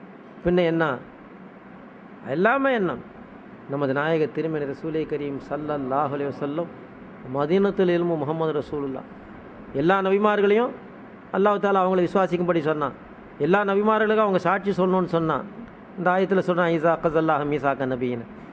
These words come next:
என்ன? முஹம்ம-, அவங்கள்ட்டலாம் வேதத்தை கொடுத்து அல்லாஹ் தஆலா வாக்குறுதி வாங்கி அந்த நேரத்துல என்னங்க? "லமா ஆதைத்துக்கும் மின் கிதாப் வ ஹிக்மா." வெளிப்படையான ஞானம், உள்படையான ஞானம் எல்லாத்தையும் கொடுத்து வாக்குறுதி வாங்கி அந்த நேரத்துல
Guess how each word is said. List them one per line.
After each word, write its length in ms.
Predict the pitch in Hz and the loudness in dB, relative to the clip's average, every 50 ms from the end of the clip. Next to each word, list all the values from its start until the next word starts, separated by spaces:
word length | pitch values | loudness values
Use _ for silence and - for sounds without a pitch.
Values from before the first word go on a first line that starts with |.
| - - - | -18 -12 -4
என்ன? 260 | - 143 170 202 233 269 - - - - - - - - - - - - - - - - - - - - - - - - - - - - - - - | -2 0 2 2 0 -2 -8 -16 -20 -20 -20 -20 -20 -20 -20 -20 -20 -20 -20 -20 -20 -20 -20 -20 -18 -20 -20 -20 -20 -20 -20 -20 -20 -20 -16 -8 -2
முஹம்ம-, 220 | 139 151 165 160 156 156 | 0 0 2 2 2 4
அவங்கள்ட்டலாம் 520 | 165 175 175 185 175 - - 185 190 190 | 4 4 4 2 2 2 2 2 2 4
வேதத்தை 360 | 175 170 180 180 180 180 185 165 | 4 4 4 4 4 4 2 2
கொடுத்து 220 | 175 165 165 180 | 2 2 2 2
அல்லாஹ் 260 | 160 160 170 160 151 139 | 4 4 4 2 2 2
தஆலா 100 | 170 151 | 2 4
வாக்குறுதி 420 | 147 147 156 160 156 170 151 151 | 4 4 2 2 2 0 2 2
வாங்கி 240 | 151 147 147 143 143 | 2 2 2 2 2
அந்த 220 | 131 135 135 143 | 2 2 2 2
நேரத்துல 400 | 139 135 131 120 113 - 117 110 - - - - - - | 2 2 2 0 0 -2 -4 -4 -6 -10 -18 -18 -12 -6
என்னங்க? 300 | - 143 151 135 127 143 165 - - - - - - - | -2 0 0 0 0 -2 -4 -8 -16 -20 -20 -14 -6 0
"லமா 200 | 156 165 175 180 165 160 170 | 0 2 4 4 2 2 0
ஆதைத்துக்கும் 420 | 175 - 180 170 156 - 160 160 | 2 2 2 2 2 2 0 0
மின் 180 | 160 156 147 135 | 2 0 0 -2
கிதாப் 300 | 151 - - 156 151 143 147 131 - - - - - - - - - - - - 165 | -2 2 2 2 2 2 -2 -8 -10 -14 -20 -20 -20 -20 -20 -20 -20 -18 -10 -2 0
வ 20 | |
ஹிக்மா." 480 | 151 117 147 185 - 208 185 160 123 104 98 - - - - - - - - - - - - | 0 2 2 2 2 4 4 4 2 0 -6 -12 -18 -20 -20 -20 -20 -20 -20 -20 -18 -12 -6
வெளிப்படையான 500 | 143 156 165 165 180 170 170 170 165 165 | -2 -2 0 2 2 2 2 2 2 2
ஞானம், 320 | 156 151 160 165 170 165 | 2 2 2 4 4 2
உள்படையான 420 | 156 151 151 - 165 156 156 156 156 | 2 0 0 0 2 2 2 2 2
ஞானம் 280 | 147 147 147 151 147 | 0 0 0 2 2
எல்லாத்தையும் 340 | 143 143 156 151 147 160 139 | 2 2 2 0 0 -2 -2
கொடுத்து 220 | - 151 139 - 147 | -2 -2 -2 0 0
வாக்குறுதி 360 | 143 147 135 151 151 131 139 | 2 2 2 0 -2 0 2
வாங்கி 220 | 139 143 139 135 | 2 2 2 2
அந்த 180 | 131 123 127 135 | 0 2 0 0
நேரத்துல 480 | 123 135 143 139 - 151 151 175 175 | 2 2 2 2 2 2 2 2 2